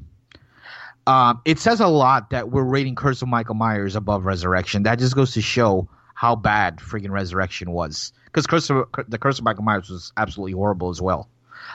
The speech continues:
But we were still able to find some bright spots out of it.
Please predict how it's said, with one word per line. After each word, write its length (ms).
But 300
we 160
were 120
still 180
able 140
to 100
find 320
some 140
bright 200
spots 300
out 120
of 80
it. 100